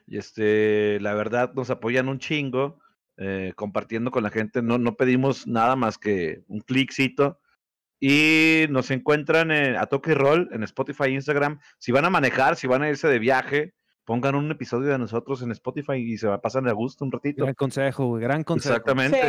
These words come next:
Speaker 1: está, está súper
Speaker 3: O
Speaker 1: chingón, güey, ahí
Speaker 3: lavando
Speaker 1: se
Speaker 3: los
Speaker 1: avientan todos los
Speaker 3: trastes,
Speaker 1: episodios.
Speaker 3: lavando
Speaker 2: Lavando
Speaker 3: los
Speaker 2: los
Speaker 3: trastes.
Speaker 1: Lavando los trastes también, se los avientan, se cagan de risa un rato, güey,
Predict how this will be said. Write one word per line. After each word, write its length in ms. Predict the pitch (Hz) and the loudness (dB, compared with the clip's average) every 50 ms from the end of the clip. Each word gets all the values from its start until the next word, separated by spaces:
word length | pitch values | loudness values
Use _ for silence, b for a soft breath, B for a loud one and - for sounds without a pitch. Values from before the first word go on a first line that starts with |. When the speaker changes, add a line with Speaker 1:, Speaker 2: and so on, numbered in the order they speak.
| 120 107 | 0 -2
Speaker 1:
está, 180 | 98 82 123 98 | -2 -4 -4 -4
está 240 | 120 113 - 127 113 | -4 -4 -4 -6 -6
súper 260 | 135 - - 113 98 | -6 -8 -8 -8 -8
Speaker 3:
O 20 | |
Speaker 1:
chingón, 360 | - - 120 117 120 139 151 160 | -8 -8 -8 -4 0 0 0 0
güey, 160 | 311 214 123 | 2 0 0
ahí 60 | 110 - | 0 0
Speaker 3:
lavando 40 | - | 0
Speaker 1:
se 40 | 147 | 0
Speaker 3:
los 0 | |
Speaker 1:
avientan 260 | 143 - - 147 - | -2 -2 -2 -2 0
todos 120 | 294 285 302 | 0 0 -2
los 60 | - | -2
Speaker 3:
trastes, 180 | 143 - 302 - | -4 -4 -2 -2
Speaker 1:
episodios. 320 | - 123 127 143 151 143 | -2 -2 -2 -2 -2 -2
Speaker 3:
lavando 240 | 262 262 254 - 120 | -2 -2 -2 -2 -4
Speaker 2:
Lavando 140 | 117 117 - 131 | -4 -4 -4 -6
Speaker 3:
los 40 | |
Speaker 2:
los 100 | 131 123 | -8 -8
Speaker 3:
trastes. 160 | - - - 120 | -6 -4 -2 0
Speaker 1:
Lavando 320 | 120 120 123 123 143 165 | 0 0 0 0 0 2
los 180 | 165 156 - - | 2 0 0 0
trastes 320 | 139 143 147 147 - - | -2 0 0 -2 -4 -4
también, 360 | - 135 131 131 139 151 151 | -4 -4 0 2 2 2 2
se 80 | 156 143 | 2 0
los 120 | 135 - | 0 0
avientan, 360 | 131 120 123 135 135 - - | 0 0 0 0 0 -2 -4
se 100 | 123 139 | -4 -2
cagan 240 | - 127 131 147 151 | -2 0 0 0 2
de 80 | 143 135 | 0 0
risa 240 | 127 127 123 - 139 | 0 0 -2 -2 -8
un 60 | 135 | -4
rato, 380 | - 160 147 143 - 156 151 | -2 -2 -2 -2 -2 -2 -2
güey, 300 | 135 143 143 143 151 156 | 0 2 0 0 0 -4